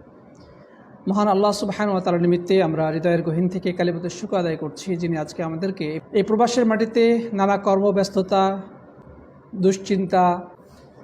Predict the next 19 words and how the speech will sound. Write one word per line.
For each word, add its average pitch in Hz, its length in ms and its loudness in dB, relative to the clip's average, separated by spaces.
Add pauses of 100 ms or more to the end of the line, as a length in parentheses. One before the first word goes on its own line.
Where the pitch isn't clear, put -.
(440)
এবং 196 180 2
নানা 214 220 2
ধরনের 226 280 2
সমস্যার 208 500 0
মধ্যেও 180 500 0 (580)
আমাদেরকে 190 440 0
দিন 214 300 2
শিক্ষার 233 380 0
উদ্দেশ্যে 180 580 -2 (2000)
এখানে 196 540 0 (120)
উপস্থিত 220 380 -4
হওয়ার 180 200 2
তৌফিক 190 320 -2
দান 170 160 2
করেছেন। 180 560 -2 (200)
এই 196 80 2
জন্য 208 220 4
আমরা 180 180 4
সকলেই 190 540 0